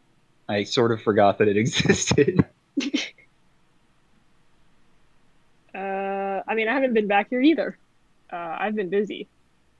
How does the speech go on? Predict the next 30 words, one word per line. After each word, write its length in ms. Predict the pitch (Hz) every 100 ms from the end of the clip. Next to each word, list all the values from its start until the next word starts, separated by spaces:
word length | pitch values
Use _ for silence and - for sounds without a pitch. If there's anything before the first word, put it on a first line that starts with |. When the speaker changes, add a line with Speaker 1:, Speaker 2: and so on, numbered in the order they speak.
| _ 240
Speaker 2:
Mm, 720 | 269 277 285 285 285 285 262 _ _ _ -
I 40 |
don't 100 | 247
know. 160 | 214 175
I 80 | 113
Speaker 1:
Yeah? 100 | 127
Speaker 2:
feel 80 | 196
like 100 | 359
I 40 | 269
would 100 | 135
Speaker 1:
Doing 140 | 143
Speaker 2:
probably 260 | 240 147 117
Speaker 1:
what? 100 | -
Speaker 2:
tell. 320 | 190 175 202 277 - _ _ _ _ _ _ _ - 202
Being 160 | 196 196
on 80 |
probation. 560 | 202 185 175 202 - 196 -
<laughs> 0 | 240 - - - - - - _ _ -
Speaker 1:
What? 500 | 110 214 349 359 - _ - -
How 180 | 190
are 120 | 220 214
you, 100 | 175
Speaker 2:
Yeah. 100 | 311 - _ _ _ _ - 127
Speaker 1:
are 60 | 131
you 260 | 147 190 170
on 200 | 147 135
probation? 720 | 143 123 151 165 107 90 92
Aren't 220 | 117 131
you, 240 | 139 143
like, 340 | 123 117 107